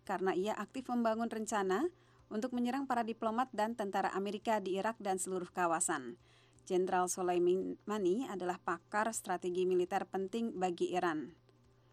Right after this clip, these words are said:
Sahitnya, Soleimani akan membuat Iran lebih tegas dalam menentang ekspansionisme Amerika dan untuk membela nilai-nilai Islam kami,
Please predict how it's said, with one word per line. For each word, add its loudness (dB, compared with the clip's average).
Sahitnya, -6
Soleimani 2
akan 0
membuat -2
Iran -2
lebih -4
tegas -2
dalam -2
menentang -2
ekspansionisme -4
Amerika 0
dan -2
untuk -6
membela -2
nilai-nilai 2
Islam -2
kami, -2